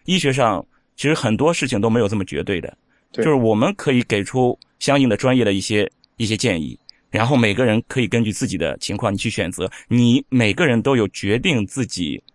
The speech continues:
Speaker 1: 未来的权利，你都可以做出自己的一个决定。
Speaker 2: 所以说你做的每一个决定都是有风险的，就算你不治疗也有不治疗的风险；你治疗有治疗的风险，你不是刚刚光看说治疗的风险，就不治疗也有风险的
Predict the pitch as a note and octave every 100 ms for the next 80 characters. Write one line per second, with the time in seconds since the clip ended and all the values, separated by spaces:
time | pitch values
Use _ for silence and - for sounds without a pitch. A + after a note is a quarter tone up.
0 | _ _ _ _ _ C3 C3 G2 C#2 G2+
1 | G2+ - - - F2+ G#2+ D2+ _ _ _
2 | _ _ _ A2+ B2+ B2+ B2+ G2 B2 G#2
3 | G#2+ - - - - G#2+ - - - -
4 | - D#3 F#3 F#3 E3 C3+ A#2+ - F#3+ D#3+
5 | B2+ A2+ A2+ A2 B2+ B2+ C#3+ C3 G#3+ -
6 | E3 G#2+ - A#2 A2+ G#2 G2+ A#3 A#3 E3
7 | C3 D#3 - F3 B2+ C3 C3+ C3 C3+ G#3
8 | D3+ A#2+ C3 B2+ B2+ A#2+ A2+ A#3 D#3+ C#3+
9 | B2+ D#3+ A#2 A2+ B2+ B2+ A2+ A2+ F3+ F#3
10 | F#3 F#3 F#3 G3+ G3 G3 D3 E3 - G3+
11 | A#2 C3 C#3 C#3+ C3+ B2 F3 D3+ C#4+ F#3
12 | F3+ F3+ D3 D3+ C#3 A2 G2+